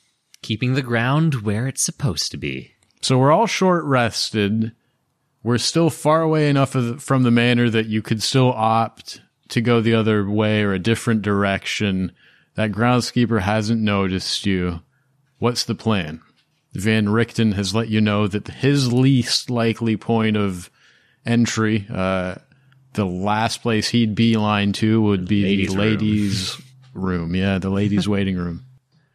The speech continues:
Speaker 1: All right, and that's on the west side of the house?
Speaker 2: Yeah, and it's not like, uh, you know, it's not a ladies' room in the sense of a bathroom. It's
Speaker 1: Yeah.
Speaker 2: like, you know.
Speaker 1: I just wanted to make a poop joke.
Speaker 2: Fancy,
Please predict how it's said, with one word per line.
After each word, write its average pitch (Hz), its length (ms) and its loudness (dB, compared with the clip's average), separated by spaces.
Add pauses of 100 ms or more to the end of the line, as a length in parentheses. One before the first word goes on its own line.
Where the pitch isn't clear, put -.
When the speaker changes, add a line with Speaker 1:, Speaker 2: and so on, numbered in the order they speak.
(180)
Speaker 1:
All 82 80 -8
right, 87 120 -4
and 95 100 -4
that's 92 160 -4
on 95 80 -4
the 92 80 -4
west 90 280 -4
side 95 240 -2
of 90 60 -6
the 90 200 0
house? 104 440 -8 (760)
Speaker 2:
Yeah, 151 200 4
and 135 80 4
it's 151 200 0
not 165 240 4
like, 131 260 2
uh, 98 340 2 (260)
you 117 80 -2
know, 240 60 2
it's - 100 0
not 151 140 4
a 123 60 2
ladies' 120 460 2
room 120 180 4
in 104 60 2
the 95 80 0
sense 107 280 0
of 95 100 -2
a 95 60 0
bathroom. 90 800 -4
It's 87 180 -4
Speaker 1:
Yeah. 78 80 -2
Speaker 2:
like, 90 200 -4
you 101 120 0
know. 76 220 -6 (180)
Speaker 1:
I 113 100 -4
just 120 220 -6
wanted 98 260 -4
to 101 60 -4
make 92 160 -2
a 104 60 -4
poop - 240 -6
joke. 71 280 -8
Speaker 2:
Fancy, 95 800 -2